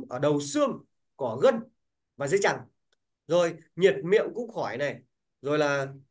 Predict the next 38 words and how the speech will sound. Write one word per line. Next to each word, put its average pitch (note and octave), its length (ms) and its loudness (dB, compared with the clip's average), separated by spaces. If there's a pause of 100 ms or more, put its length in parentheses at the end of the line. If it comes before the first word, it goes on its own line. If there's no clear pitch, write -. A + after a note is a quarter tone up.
(180)
chảy E3 160 2
máu D#3+ 200 0
chân A#3 160 2
răng G3 140 0
cũng A3+ 80 -2
khỏi A#2+ 240 -8
này, A#2+ 160 -4 (260)
loét C#4+ 280 2
rách, C#4+ 200 2 (160)
viêm A3 260 2
dạ C#3+ 160 0
dày, D3 240 2
trào C#3+ 200 0
ngược C#3+ 160 2
dạ C#3 160 -2
dày C#3+ 200 2
này A#2 220 -4
cũng C4 160 -4
khỏi A#2+ 220 -2
này, C3+ 160 -2 (300)
đúng F#3+ 120 4
không? F3+ 200 2 (300)
Rồi E3 180 6
là D#3 280 4 (400)
chảy D#3 180 4
máu D3+ 180 0
đại F#3 140 0
tràng, C#3 440 -4
đại E3 140 0
tràng D3+ 240 0
của C3 80 -4
chúng D#3+ 100 -4
ta F#3+ 80 2
có G3+ 180 2
những A#3 140 -2
cái A3 80 -6
vết C4+ 140 -2
loét C#4 180 2